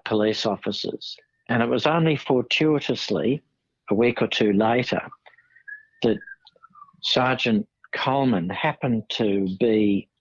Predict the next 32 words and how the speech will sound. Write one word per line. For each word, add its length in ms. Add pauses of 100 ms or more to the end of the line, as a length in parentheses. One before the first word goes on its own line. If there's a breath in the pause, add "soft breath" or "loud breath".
at 220 (260)
the 560 (240)
home 480
of 200 (880)
the 60
people 420
who 120
had 140
discovered 580
the 80
body 640
in, 320
uh, 160
Seaforth, 760 (1160 loud breath)
and 200
was 180
told 520
about 360
this 440 (680)
postman 560
who 240
had 140
seen 280
a 60
house 340
that 120
he 100
thought 300
fitted 300
the 100
description. 580 (1200 loud breath)
So 420